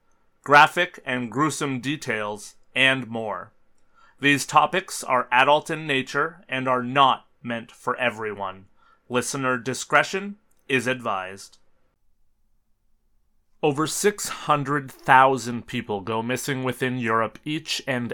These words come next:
every year on average. Thankfully, many of those cases go resolved when the person in question is found by either the police, the family, or both.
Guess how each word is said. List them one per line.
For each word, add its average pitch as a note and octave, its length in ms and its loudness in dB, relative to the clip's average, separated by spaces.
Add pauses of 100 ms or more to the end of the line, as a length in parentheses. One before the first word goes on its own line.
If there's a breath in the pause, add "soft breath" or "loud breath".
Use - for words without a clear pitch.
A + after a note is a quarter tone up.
every C3 380 -2
year G#2+ 480 -4
on G2+ 280 -4
average. F#2 640 -2 (500)
Thankfully, A2+ 720 -2 (220 soft breath)
many C#3+ 260 0
of E3 160 -4
those D3+ 240 0
cases B2+ 640 -6
go A2+ 320 -2
resolved G2+ 800 -4
when A#2+ 300 -4
the B2 60 -4
person D3+ 520 -4
in D3+ 220 -10
question G#2+ 720 0
is A#2 300 -4
found A2+ 500 0
by G2+ 200 0
either G#2 360 0
the G2+ 120 -8
police, B2+ 640 -8 (380 soft breath)
the A#2 80 -2
family, D#3 680 -2 (460)
or A#2 180 2
both. F#2+ 560 -8